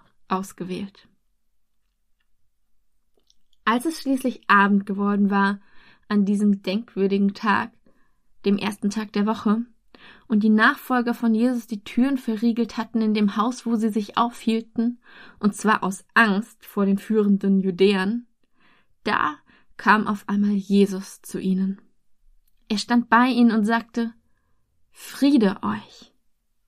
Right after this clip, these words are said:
Während er das noch sagte, zeigte er ihnen seine Hände und seine Seite.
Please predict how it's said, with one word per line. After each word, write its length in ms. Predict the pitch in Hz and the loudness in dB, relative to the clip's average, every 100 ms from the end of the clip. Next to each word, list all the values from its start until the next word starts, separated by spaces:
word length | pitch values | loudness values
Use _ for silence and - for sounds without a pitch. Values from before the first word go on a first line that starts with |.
| _ _ _ _ _ _ | _ _ _ _ _ _
Während 460 | 220 247 311 320 | 2 4 4 0
er 60 | 254 | -4
das 360 | 208 247 285 - | 0 0 0 -2
noch 140 | 269 | -2
sagte, 720 | - - - 240 - 226 220 208 _ _ _ _ | -2 0 0 -2 -6 -6 -6 -8 _ _ _ _
zeigte 540 | - - 240 254 - | -10 -4 -4 -4 -4
er 140 | 247 240 | -2 0
ihnen 300 | 247 247 240 | 2 4 4
seine 280 | 233 233 226 | 2 -2 -2
Hände 500 | - 240 254 240 220 | -2 0 2 2 0
und 120 | 214 | -4
seine 340 | 220 220 220 | -6 -6 -6
Seite. 580 | 208 220 240 240 - 208 | -4 -6 -6 -10 -16 -18